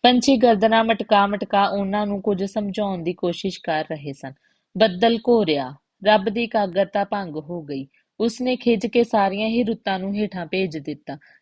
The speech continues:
ਤੇ ਕਿਹਾ, "ਵਾਰੀ-ਵਾਰੀ ਸਿਰਜੀ ਜਾ ਰਹੀ ਸ੍ਰਿਸ਼ਟੀ ਉੱਤੇ ਪਹਿਰਾ ਦਿਓ।" ਹੁਕਮ ਦੀਆਂ ਬੰਨੀਆਂ ਰੁੱਤਾਂ ਇਸ ਸ੍ਰਿਸ਼ਟੀ ਉੱਤੇ ਆ ਪਹੁੰਚੀਆਂ। ਮਾਣਮੱਤੀਆਂ ਰੁੱਤਾਂ ਇੱਥੋਂ ਦੇ ਬੰਦਿਆਂ ਨਾਲ ਮਸ਼ਕਰੀਆਂ ਕਰਦੀਆਂ ਰਹਿੰਦੀਆਂ।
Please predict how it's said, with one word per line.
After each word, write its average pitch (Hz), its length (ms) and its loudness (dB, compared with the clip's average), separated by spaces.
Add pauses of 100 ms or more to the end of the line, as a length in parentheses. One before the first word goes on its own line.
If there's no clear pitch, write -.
(120)
ਤੇ 226 120 4
ਕਿਹਾ, 190 440 0 (320)
"ਵਾਰੀ-ਵਾਰੀ 226 600 4
ਸਿਰਜੀ 214 400 -4
ਜਾ 196 260 0
ਰਹੀ 214 160 -2
ਸ੍ਰਿਸ਼ਟੀ 208 480 -6
ਉੱਤੇ 202 240 -6
ਪਹਿਰਾ 185 400 -4
ਦਿਓ।" 143 280 -10 (420)
ਹੁਕਮ 247 320 0
ਦੀਆਂ 254 180 2
ਬੰਨੀਆਂ 220 460 0
ਰੁੱਤਾਂ 190 360 -4
ਇਸ 214 280 -2
ਸ੍ਰਿਸ਼ਟੀ 220 520 -2
ਉੱਤੇ 196 320 -2
ਆ 170 140 0
ਪਹੁੰਚੀਆਂ। 151 600 -10 (180)
ਮਾਣਮੱਤੀਆਂ 214 760 0
ਰੁੱਤਾਂ 165 360 -6 (320)
ਇੱਥੋਂ 233 340 2
ਦੇ 240 120 6
ਬੰਦਿਆਂ 208 400 2
ਨਾਲ 208 220 0
ਮਸ਼ਕਰੀਆਂ 196 580 -4
ਕਰਦੀਆਂ 180 500 -2
ਰਹਿੰਦੀਆਂ। 151 460 -6